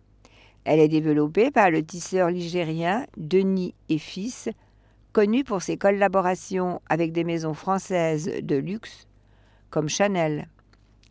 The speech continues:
et la société lyonnaise Brochier Technologies. La production est locale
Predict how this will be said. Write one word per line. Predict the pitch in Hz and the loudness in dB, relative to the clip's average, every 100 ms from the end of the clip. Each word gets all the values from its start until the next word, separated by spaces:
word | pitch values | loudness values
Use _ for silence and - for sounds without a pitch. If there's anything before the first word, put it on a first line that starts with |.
| - | -2
et | 165 156 | 2 4
la | 151 | 2
société | 156 160 - 160 165 | 0 -4 -4 -4 0
lyonnaise | 147 147 139 139 151 202 190 196 - | 0 0 0 0 0 0 -2 -4 -4
Brochier | 160 160 196 - - 190 - | -4 -2 -2 -4 -4 -4 -4
Technologies. | - 202 202 196 180 175 - - _ _ _ _ _ _ _ _ _ _ _ _ - - - - - - | -6 -4 -2 0 0 -4 -12 -14 _ _ _ _ _ _ _ _ _ _ _ _ -20 -20 -20 -20 -14 2
La | 160 | 4
production | 175 180 185 - 190 175 | 6 2 2 -4 -2 0
est | |
locale | 170 160 165 160 175 233 | 0 0 2 2 4 0